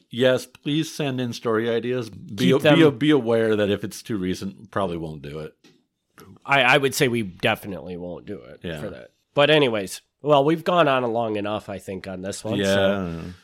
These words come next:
Speaker 2: we can wrap this episode up. But again, if you do have story ideas, Milwaukee Mafia at gmail dot com is the right place to connect for that.
Speaker 1: Yeah.
Speaker 2: And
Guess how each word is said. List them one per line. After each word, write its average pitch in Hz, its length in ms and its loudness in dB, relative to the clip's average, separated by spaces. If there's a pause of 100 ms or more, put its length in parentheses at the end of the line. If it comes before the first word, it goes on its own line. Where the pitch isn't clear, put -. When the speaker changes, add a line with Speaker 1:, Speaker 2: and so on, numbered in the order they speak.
(180)
Speaker 2:
we 156 80 -2
can 147 120 2
wrap 147 200 4
this 151 200 -2
episode 139 440 2
up. 135 160 2
But 139 140 2
again, 143 260 4
if 147 180 2
you 127 80 2
do 143 180 4
have 156 140 4
story 143 380 0
ideas, 135 560 -2
Milwaukee 127 380 0
Mafia 120 460 -2
at 117 60 -8
gmail 120 380 -2
dot 120 220 -4
com 113 260 -6
is 107 120 -8
the 110 40 -10
right 113 180 -4
place 113 240 -8
to 110 60 -20
connect 107 460 -12
for 127 140 -10
that. 120 260 -8 (100)
Speaker 1:
Yeah. 101 140 -8
Speaker 2:
And 104 440 -6